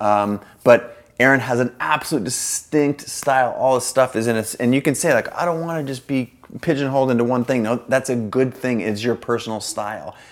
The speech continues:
And your personal style doesn't mean everything looks the same. It means everything has the same flavor, or everything has the same, the, the same elements to it,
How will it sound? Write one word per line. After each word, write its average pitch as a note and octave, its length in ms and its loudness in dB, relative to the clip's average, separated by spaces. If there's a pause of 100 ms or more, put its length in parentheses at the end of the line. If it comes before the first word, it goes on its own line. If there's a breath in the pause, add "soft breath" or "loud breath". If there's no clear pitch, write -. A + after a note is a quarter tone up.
(160 loud breath)
And B2 240 0
your C3 80 2
personal G3+ 360 0
style E3 200 0
doesn't C#3+ 140 0
mean B2 300 0
everything B2+ 320 4
looks B2 220 -2
the G2+ 120 -8
same. A#2 480 -2 (240 loud breath)
It - 80 -6
means A#2+ 240 0
everything D#3 400 -2
has A#2+ 360 -6
the A2 100 -6
same G#2+ 400 -6
flavor, B2 920 2 (240 loud breath)
or A2+ 120 0
everything C3+ 320 0
has A2+ 300 -4
the G#2+ 80 -4
same, A2+ 440 -2
the, G2+ 240 -6
the G#2 80 -6
same G#2 340 -4
elements C3 520 0
to G#2+ 180 -4
it, A2 160 -2